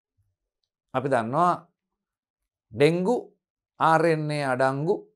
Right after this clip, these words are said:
ඇබෝ වෛරස් නම් වෛරසයක් මගින් තමයි ඇතිවේ. පැහැදිලි? ඒක හරි. එහෙනම් වෛරසයකින් තමයි ඇතිවේ. හරි. බරවා අන්න අපි කිව්වා රුචරේරියා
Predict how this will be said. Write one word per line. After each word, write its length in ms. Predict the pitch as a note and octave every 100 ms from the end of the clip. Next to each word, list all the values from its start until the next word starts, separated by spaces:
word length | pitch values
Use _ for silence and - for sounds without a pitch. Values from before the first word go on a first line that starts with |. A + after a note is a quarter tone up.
| _ _ -
ඇබෝ 320 | D#3 G3 A3+
වෛරස් 480 | A3 G#3 F#3+ F#3 F3+
නම් 240 | D#3+ F3+ G#3 - _ _ _ _
වෛරසයක් 680 | B2+ E3 F#3+ F#3+ F#3+ F3+ F3+
මගින් 320 | E3+ E3 E3+
තමයි 340 | D#3+ D3 F3 G3+
ඇතිවේ. 340 | E3+ C#3 G#2 _ _ _ _ _ _ _ _ _ _ _ _ _ _ _
පැහැදිලි? 300 | A2+ A2+ A2
ඒක 160 | - F#3
හරි. 240 | E3 A#2+
එහෙනම් 260 | - C#3 D#3
වෛරසයකින් 600 | D3+ E3 E3+ F#3+ F3+ F3+
තමයි 220 | G#3+ G#3+
ඇතිවේ. 320 | F#3 C3 G#2 -
හරි. 220 | G#2 G2 _ _ _ _ _ _ _ _ _ _ -
බරවා 460 | A2 G3+ B3+ G#3 F#3 - _ _ _ _ _ -
අන්න 140 | B2+
අපි 180 | C3 D3+
කිව්වා 320 | C#3+ E3 G3+ G#3 - _ _ _
රුචරේරියා 760 | D3 F#3 F#3 F#3 F3 F3+ G#3